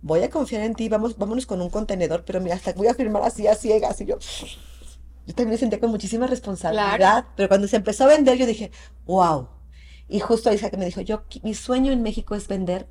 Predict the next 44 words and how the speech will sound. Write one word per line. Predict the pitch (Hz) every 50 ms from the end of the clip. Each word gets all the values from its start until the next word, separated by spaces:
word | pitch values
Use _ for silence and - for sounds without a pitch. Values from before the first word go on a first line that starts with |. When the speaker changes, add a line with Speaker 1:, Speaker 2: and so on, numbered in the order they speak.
| -
Speaker 1:
veinte | 170 175 190 190 185 - - 202
millones | 202 190 - 160 - 156 160 - - - - - - - - -
de | - 156 147
dólares", | 147 151 139 143 139 139 - - - - - - - - - - - - - - -
de, | 160 156
pero | - 151 160 151
de, | 147 - -
de | 151 156 151 -
fob, | - 190 165 - - -
¿no? | 127 131 139 147
Que | - 156
es | 160
muchísimo, | 175 160 147 - - 180 - 165 151 135
que | - 143
aquí | 156
son | - 190 175
como, | - 208 196 180 147 120 - - - - - - - -
Speaker 2:
Ujú. | 226 196
Speaker 1:
como | - 180 165 139 - - -
multiplicados | 185 180 175 156 - 165 - 196 202 202
por | - 214 190 165
cincuenta. | - - 165 156 156 165 156 156 156 - 123 - - - - - - - - - - - - - - - - - - - -
Y | 127 131
yo, | 131 143 131 - - - - - - - - - - - - - - -
"Lo | 160 151
vamos | 156 160 170 180
a |
hacer". | - - - - - - - - - - - - - - - - - - - - - - - -
Y | 202 185
ya | 180 175 165
no | 185
me | 196 185 170
fui | - 175 175
a | 160 165
un | 175 185
año, | 190 240 240 196
me | 156 -
fui | - 196
a |
siete | - - - - 254 262 - - 240 214
años | 190 202 208 196 180 -
con | - 151 143 143
M | 143 139
G | 131 135 135 - - -